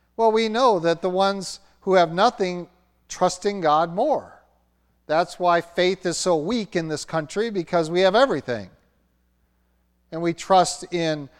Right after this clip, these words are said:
and I'm not just talking about money and material possessions. I'm talking about um, lawyers and doctors and life insurance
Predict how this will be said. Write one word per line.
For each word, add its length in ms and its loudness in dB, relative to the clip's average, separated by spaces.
and 180 -8
I'm 140 -4
not 160 -6
just 140 -12
talking 340 0
about 380 0
money 600 -4
and 120 -10
material 580 -4
possessions. 960 -2
I'm 140 -10
talking 440 -2
about 440 2
um, 340 -2
lawyers 500 2
and 160 -4
doctors 600 2
and 280 -10
life 240 2
insurance 440 -8